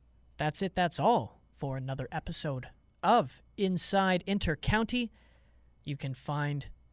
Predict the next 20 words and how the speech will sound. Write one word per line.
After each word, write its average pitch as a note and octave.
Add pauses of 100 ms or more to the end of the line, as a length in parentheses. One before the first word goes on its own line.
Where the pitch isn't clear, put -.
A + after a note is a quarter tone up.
(420)
all F3
of C#3+
the C#3 (140)
podcast's E3+
social C3+
stuff - (160)
over C#3+
on B2
Twitter D#3+ (640)
at C#3+ (420)
Inside D#3
I C#3
B C#3
L C3+
Pod. E3 (800)
Or, D3+
of -
course, F3+
you D3+
can C3+